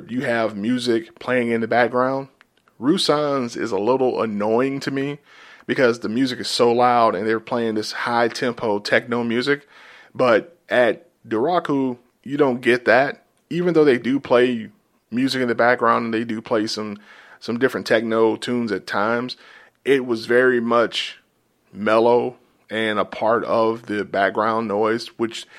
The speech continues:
it didn't stand out above it. It didn't try to create this crazy energy in the restaurant like Rusan's does. Also, the, it is a bar, so you have a full bar there with your classic spirits.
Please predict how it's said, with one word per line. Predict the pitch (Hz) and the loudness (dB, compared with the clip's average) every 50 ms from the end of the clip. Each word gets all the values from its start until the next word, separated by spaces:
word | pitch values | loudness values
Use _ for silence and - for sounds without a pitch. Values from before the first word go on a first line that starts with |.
| - - - - - | -20 -20 -20 -6 -2
it | 104 - | -2 2
didn't | 131 139 127 120 | 2 2 2 2
stand | 120 - - 123 123 123 120 120 | -2 -2 0 0 2 2 2 2
out | 120 120 120 117 | 2 2 2 0
above | 110 - 101 107 113 127 | -2 -2 -2 -2 -2 -2
it. | 127 - - _ _ _ | -6 -8 -12 _ _ _
It | - - | -10 -6
didn't | 123 120 117 117 | -4 -2 -2 -2
try | - - 123 117 | -2 -2 -2 -2
to | 95 85 | -2 -4
create | - - 135 120 113 113 | -6 -4 -4 -4 -2 -2
this | 104 101 - | -4 -6 -6
crazy | - - 131 117 113 110 107 95 | -6 -6 -4 -4 -4 -4 -4 -4
energy | 104 110 107 107 113 113 110 110 113 - _ - - | -4 -4 -4 -4 -6 -6 -6 -8 -8 -12 _ -12 -8
in | 117 120 120 120 113 | -6 -4 -2 -2 -2
the | 113 | -2
restaurant | 117 120 120 120 - - 107 107 113 113 110 95 | -2 -2 -2 -2 -2 -4 -4 -2 -2 -2 -4 -4
like | 101 104 104 101 - - | -4 -4 -4 -6 -8 -10
Rusan's | 92 95 110 - - 120 117 117 117 117 113 | -10 -8 -8 -4 -4 -2 -2 -2 -2 -4 -4
does. | - 104 113 120 127 135 - - _ _ - - - - - - - - - _ | -2 0 2 2 2 0 -4 -10 _ _ -20 -20 -20 -20 -20 -20 -20 -20 -8 _
Also, | - 160 196 196 - - 160 143 135 | 4 6 6 6 6 4 6 6 6
the, | 131 120 120 117 110 107 101 101 85 - _ _ _ _ - 110 - _ _ _ | 4 2 2 4 4 4 2 0 -4 -12 _ _ _ _ -20 -20 -20 _ _ _
it | - 120 131 | 0 2 6
is | 160 185 180 151 | 6 6 4 4
a | 143 | -2
bar, | 117 110 107 104 113 110 101 101 107 104 - _ - - _ - _ _ | -2 0 2 2 2 2 0 -2 -4 -8 -14 _ -20 -20 _ -20 _ _
so | - 131 123 | 2 2 2
you | 127 131 139 | 4 2 0
have | 147 143 143 139 127 113 | 0 0 2 0 0 0
a | 104 | -2
full | - - 135 131 123 | -2 -2 0 0 2
bar | 123 120 117 117 110 | 2 2 2 2 2
there | 107 110 117 113 110 | 0 0 0 0 0
with | 117 117 110 | -2 -4 -8
your | 107 - | -10 -8
classic | - - 117 113 113 - 110 104 | -2 0 2 2 2 0 -4 -8
spirits. | - - 107 113 113 110 95 76 - - | -6 -4 -2 0 0 0 -2 -4 -6 -12